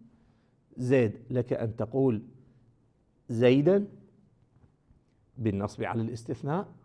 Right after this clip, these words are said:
ولك أن تقول زيد بالتبعية للمستثنى منه. لم يتلف أثاث المنزل، رقم خمسة،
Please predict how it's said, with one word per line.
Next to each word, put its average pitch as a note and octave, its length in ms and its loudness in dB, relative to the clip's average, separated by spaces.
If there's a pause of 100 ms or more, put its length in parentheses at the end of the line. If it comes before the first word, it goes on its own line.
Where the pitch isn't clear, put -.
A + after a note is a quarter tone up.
(460)
ولك A#2+ 320 0
أن A2 220 -4
تقول B2 460 0 (840)
زيد D#3+ 720 6 (680)
بالتبعية G#2 840 -4
للمستثنى A2 800 -4 (960)
منه. G2 580 -6 (2000)
لم F3 400 8
يتلف F3 760 6
أثاث D#3 520 8
المنزل، B2 840 4
رقم G#2+ 180 0
خمسة، A2 420 0